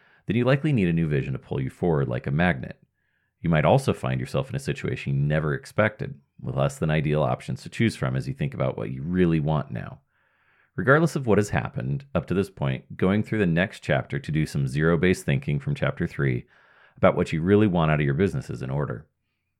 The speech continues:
Then use that updated vision to dive into chapter thirteen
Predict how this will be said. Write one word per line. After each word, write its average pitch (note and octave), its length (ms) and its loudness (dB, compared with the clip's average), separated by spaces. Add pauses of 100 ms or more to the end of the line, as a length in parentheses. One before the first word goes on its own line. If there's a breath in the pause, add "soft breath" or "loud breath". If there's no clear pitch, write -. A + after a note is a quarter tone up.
(100)
Then F#2 460 2
use E2+ 200 0
that - 100 2
updated D2+ 380 2
vision F2 420 2
to - 120 -16
dive C2+ 220 0
into C#2 140 -2
chapter - 340 -4
thirteen E2+ 600 0